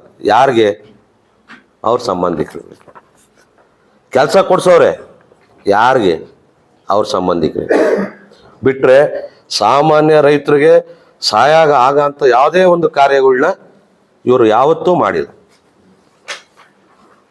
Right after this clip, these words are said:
ಅದಕ್ಕಾಗಿ ರಾಜಣ್ಣ ಸಾಹೇಬ್ರಿಗೆ ಈಗಲೂ ಮನವಿ ಮಾಡ್ತೀನಿ,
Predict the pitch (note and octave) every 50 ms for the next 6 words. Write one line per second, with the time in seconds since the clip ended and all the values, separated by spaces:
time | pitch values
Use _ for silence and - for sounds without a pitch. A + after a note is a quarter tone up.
0 | _ - G2+ A#2+ C#3 C#3+ - D#3 D3+ D#3+ D#3 D3+ C3 C3 C3+ D3+ E3 E3+ E3 E3
1 | D#3+ D3 C#3+ C#3 C3 C3+ B2 A#2+ C#3 F#3 F#3+ G#3+ G#3+ G3+ F3 E3+ E3+ E3 D#3+ D#3+
2 | D3+ C#3 - - C3+ B2 B2 A#2